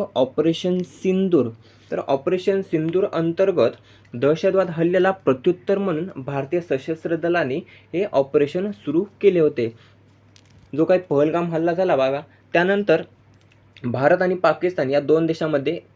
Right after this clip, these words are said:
तणाव हा वाढत आहे आणि त्याचेच प्रत्युत्तर म्हणून भारतीय सशस्त्र दलाने एक ऑपरेशन सिंदूर राबवले, ज्या अंतर्गत बघा, पाकिस्तानमधील नऊ ठिकाणी एअर स्ट्राईक करण्यात आला. किती?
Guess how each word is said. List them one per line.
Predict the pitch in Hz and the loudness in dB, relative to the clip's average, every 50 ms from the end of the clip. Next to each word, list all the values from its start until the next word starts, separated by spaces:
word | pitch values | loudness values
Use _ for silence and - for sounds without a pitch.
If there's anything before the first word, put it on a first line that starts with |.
| _ - | _ 0
तणाव | 135 139 143 147 | 0 2 0 -2
हा | 143 147 160 | -2 -2 -2
वाढत | 160 143 135 127 127 135 156 160 - | 0 0 2 2 2 2 2 0 0
आहे | 180 156 147 156 185 - - - _ _ - | 0 2 2 0 0 -2 -8 -20 _ _ -4
आणि | - 139 160 175 | -2 0 0 2
त्याचेच | - - 139 135 190 185 - | 2 2 2 2 0 -4 -2
प्रत्युत्तर | - - 123 120 - 175 175 175 - - 196 196 | 0 0 0 0 0 0 -2 -2 0 0 2 2
म्हणून | 196 196 185 143 143 180 185 - _ - | 2 2 0 0 -2 -4 -6 -10 _ -12
भारतीय | 120 117 147 143 139 143 139 - - 170 185 185 | -8 -4 0 0 0 0 0 0 2 2 2 2
सशस्त्र | 185 - 131 131 - 175 165 - 170 180 | 2 0 -2 -2 -2 -4 -4 -2 -2 -2
दलाने | 170 160 170 175 180 165 127 143 107 - - _ _ _ _ _ _ _ _ - - | 0 2 2 2 2 0 -2 -2 -4 -6 -12 _ _ _ _ _ _ _ _ -6 -2
एक | - 180 185 - | -2 -2 -2 -2
ऑपरेशन | - 104 117 117 - 160 180 175 - 196 196 | 0 0 0 0 0 0 -2 0 -2 -2 -2
सिंदूर | 185 - - 151 147 151 170 180 185 | -2 -2 -2 -2 0 0 0 0 2
राबवले, | 185 180 170 175 190 180 160 139 165 208 - _ _ - - _ _ _ _ _ - 135 | 2 2 2 4 2 4 4 2 2 0 -4 _ _ -20 -20 _ _ _ _ _ -8 -2
ज्या | 131 156 160 | 0 2 2
अंतर्गत | 165 170 165 170 202 202 196 208 196 | 2 2 2 2 2 4 4 2 2
बघा, | 175 151 135 139 143 | 0 0 0 0 0
पाकिस्तानमधील | - - - 156 151 - - 190 170 - - 190 185 185 190 190 185 156 131 143 190 - - - _ _ - | 0 0 -2 -2 -2 0 -2 -2 0 0 0 0 2 2 2 2 4 4 4 2 2 -2 -8 -18 _ _ -6
नऊ | 127 143 156 165 175 185 | -2 2 4 4 4 4
ठिकाणी | 185 - 202 - 185 175 185 196 - - | 2 0 0 2 2 2 2 0 0 2
एअर | 123 147 156 160 | 2 2 2 2
स्ट्राईक | 160 - - 151 147 147 - - | -2 -4 0 0 0 2 2 0
करण्यात | 147 135 135 131 123 120 | 0 0 0 0 0 0
आला. | 110 107 | 0 0
किती? | 107 - - - - 202 233 | 0 -2 -4 -4 -4 -4 -4